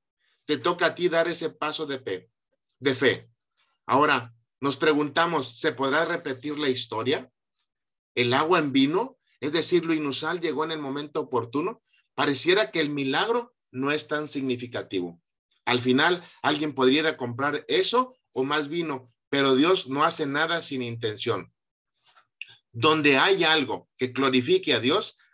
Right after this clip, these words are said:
ahí, aunque el milagro pareciera insignificante, el milagro llegará.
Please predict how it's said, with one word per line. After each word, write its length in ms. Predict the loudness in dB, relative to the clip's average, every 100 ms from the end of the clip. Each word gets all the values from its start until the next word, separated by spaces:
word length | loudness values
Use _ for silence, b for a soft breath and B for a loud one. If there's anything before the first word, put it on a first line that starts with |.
| b
ahí, 400 | 2 4 6 4 2
aunque 300 | -2 -2 -2
el 80 |
milagro 400 | 0 0 0 -2
pareciera 380 | -4 -6 -6 -8
insignificante, 880 | -8 -8 -8 -8 -4 -2 0 -4 -6 _ _ 0
el 140 | 4
milagro 420 | 6 4 4 2
llegará. 580 | 0 0 -2 -4 -6 -8